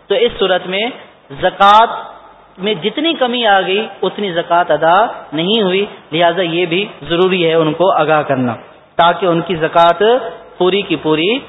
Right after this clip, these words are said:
ادا ہو۔ اگر زکوٰۃ یا فطرات کی رقم یا صدقات نافلہ کی رقم کسی کے پاس جمع ہے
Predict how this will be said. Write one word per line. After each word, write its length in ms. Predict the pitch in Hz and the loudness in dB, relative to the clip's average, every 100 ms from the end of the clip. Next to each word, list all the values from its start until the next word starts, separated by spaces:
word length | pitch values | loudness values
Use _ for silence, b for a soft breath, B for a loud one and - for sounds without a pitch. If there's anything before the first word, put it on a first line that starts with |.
| - - | -12 -4
ادا 220 | 139 127 | 0 0
ہو۔ 120 | - - - _ _ _ _ _ _ _ _ b b b - | -2 -12 -20 _ _ _ _ _ _ _ _ b b b 0
اگر 260 | 202 285 208 | 2 2 2
زکوٰۃ 460 | 214 220 240 262 240 | 0 4 6 4 2
یا 120 | 233 - | 0 0
فطرات 420 | 240 226 214 220 | -2 2 4 2
کی 80 | 214 | 0
رقم 260 | 185 170 139 - - - - - _ _ - | -2 0 -2 -4 -16 -20 -20 -20 _ _ -6
یا 180 | 170 247 - | 0 0 0
صدقات 440 | 233 - 233 240 233 | -2 4 4 4 2
نافلہ 320 | 202 190 220 220 | 2 2 2 0
کی 80 | 208 | 2
رقم 260 | 180 170 135 - - _ _ _ _ _ _ _ - | 0 0 -6 -6 -20 _ _ _ _ _ _ _ -10
کسی 280 | 233 - 285 | -8 -4 -4
کے 120 | 269 247 | -2 2
پاس 300 | 233 233 175 | 2 2 0
جمع 260 | 196 208 | 0 0
ہے 160 | 160 | -2